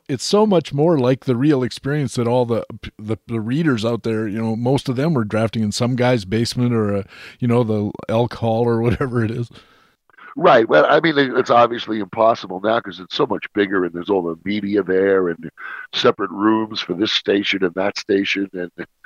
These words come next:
Speaker 2: you know, podcasts and T V stuff, and you can't do it anymore. But it was, just goes to show that the,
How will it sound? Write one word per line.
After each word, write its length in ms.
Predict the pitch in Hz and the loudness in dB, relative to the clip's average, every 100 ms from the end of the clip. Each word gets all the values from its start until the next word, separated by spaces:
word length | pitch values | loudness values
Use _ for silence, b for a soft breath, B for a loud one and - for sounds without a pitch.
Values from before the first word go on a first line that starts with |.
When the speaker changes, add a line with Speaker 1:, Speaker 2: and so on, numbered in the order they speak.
| B B | B B
Speaker 2:
you 100 | 98 | -2
know, 80 | 90 | -2
podcasts 840 | - 104 107 98 104 98 98 - 95 | 2 4 4 2 2 2 2 -4 -4
and 180 | 87 - 92 - | -4 -6 -16 -10
T 220 | - 110 | -6 -6
V 180 | 92 104 | -6 -8
stuff, 400 | - - 95 101 - | -8 -2 0 0 -2
and 120 | 90 - _ B B B | -8 -10 _ B B B
you 120 | 107 | -4
can't 280 | - - 95 | 0 -2 -2
do 160 | 95 90 | -2 -2
it 80 | 90 | -2
anymore. 500 | 87 82 87 95 82 | -2 -4 -2 -2 0
But 160 | 90 | 0
it 60 | 104 | 0
was, 160 | 107 110 | 0 -4
just 220 | - 175 | -6 -4
goes 200 | - 110 | 0 -2
to 100 | - | -2
show 280 | 92 123 107 | -4 0 0
that 200 | 90 90 | 0 -6
the, 220 | 98 90 | -6 -8